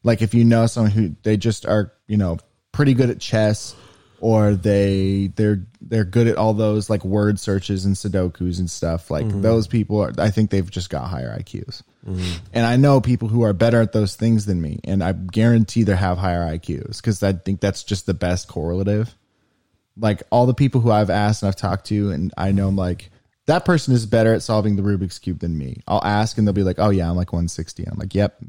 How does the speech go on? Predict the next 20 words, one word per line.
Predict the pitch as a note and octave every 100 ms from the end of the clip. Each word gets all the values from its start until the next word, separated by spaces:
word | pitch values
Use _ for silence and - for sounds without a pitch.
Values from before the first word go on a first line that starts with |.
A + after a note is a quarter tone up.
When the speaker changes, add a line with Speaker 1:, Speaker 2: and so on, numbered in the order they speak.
| -
Speaker 1:
I | E2
would | G2+ G2
have |
guessed | F#2+ F#2 -
that." | F2+ F2+ _ _ _ _ _ _ _ _ _ _ _
Speaker 2:
Hmm. | A2 G2+ F2+ -
Speaker 1:
Yeah. | G2+ G#2 F#2 F#2 -
So | - A2+
I |
think, | G#2 B2 -
I | -
think | G#2+ B2+ A2+
that | G#2+ F#2
that's | G2+ -
the | F#2+
best | F2 F#2+ - -
way | F2+
to | F2+ F#2
kinda | - F#2 E2
know. | F2+ F#2+ F#2 F#2 F#2